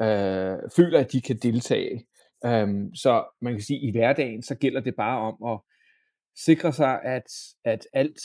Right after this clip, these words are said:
alle opgaver bliver løst, øh, i forhold til planen, ikke? At vi, øh, vi, vi gør det, der er forventet af os, øh, når det kommer til den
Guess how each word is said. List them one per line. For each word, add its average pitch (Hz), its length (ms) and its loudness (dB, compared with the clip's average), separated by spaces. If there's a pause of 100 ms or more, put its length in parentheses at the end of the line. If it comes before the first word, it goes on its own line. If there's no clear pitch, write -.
(420)
alle 143 180 4
opgaver 143 380 2
bliver 135 200 2
løst, 135 420 0 (320)
øh, 110 760 -8
i 110 100 -6
forhold 117 180 2
til 104 100 -12
planen, 135 480 0
ikke? - 260 -6
At 110 140 -2 (100)
vi, 117 320 -2
øh, 107 640 -6
vi, 113 240 -4
vi 113 100 -2
gør 123 200 4
det, 131 160 2
der 135 60 0
er 110 80 2
forventet 139 420 0
af 117 240 4
os, 139 120 -4 (280)
øh, 107 520 -4
når 104 280 -8
det 107 80 -10
kommer 120 260 -2
til 113 220 -6
den 117 120 0